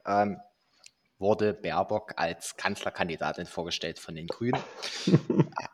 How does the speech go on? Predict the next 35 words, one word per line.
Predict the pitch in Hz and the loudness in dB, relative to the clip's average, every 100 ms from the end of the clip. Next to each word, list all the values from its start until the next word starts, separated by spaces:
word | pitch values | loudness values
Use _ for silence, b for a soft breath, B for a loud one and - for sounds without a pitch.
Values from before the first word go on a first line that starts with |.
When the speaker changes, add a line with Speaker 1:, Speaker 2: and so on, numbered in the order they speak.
| - | -4
Speaker 1:
Hat | 117 117 | 0 0
sich | - 110 - | 0 -4 0
jetzt | 107 - - - - | 0 -2 -10 -8 -8
im | 95 95 | -6 0
Nachhinein | 104 113 120 104 104 104 104 101 - _ - _ _ - | 0 0 -4 -2 -2 -2 -4 -12 -20 _ -20 _ _ -8
nicht | 110 117 - | -4 -2 2
allzu | 110 127 - 143 | 2 0 -2 -2
bewährt. | 123 123 127 - - - - - | 4 6 6 4 -6 -10 -18 -2
<laughs> | 117 120 165 - - | 0 4 4 4 2
Speaker 2:
Man, | - 127 117 | 6 10 12
man | 117 | 12
kann | 110 | 12
einfach | 117 117 120 | 12 12 12
sagen, | 117 101 120 | 12 12 12
die | |
ganze | 107 107 110 | 12 12 12
Aufregung | 95 117 - 123 120 | 12 12 12 12 12
hat | 120 | 12
sich | 110 117 | 10 8
nicht | 113 - | 10 10
gelohnt, | 107 101 104 104 | 12 12 12 12
ja? | 107 120 - 135 - 123 | 10 10 0 -2 -2 0
Speaker 1:
<laughs> | - 143 - - - | 2 4 4 2 2
Das | 120 123 - | 0 2 4
stimmt, | - 131 113 | 4 4 4
ja. | 104 104 101 B B B B - | -2 -2 -4 B B B B -4
Ähm, | 107 104 107 | -2 0 0
ich | - - | 0 6
war | 139 139 | 10 10
damals | 127 131 143 - | 10 8 6 6
eigentlich | 110 127 127 - - - | 2 2 -2 -6 -10 -6
noch | 117 123 | -2 0
der | - 107 | 2 2
Meinung, | 98 117 135 135 127 - - | 4 4 4 -2 -6 -16 -4
ähm, | 98 104 101 | 2 4 4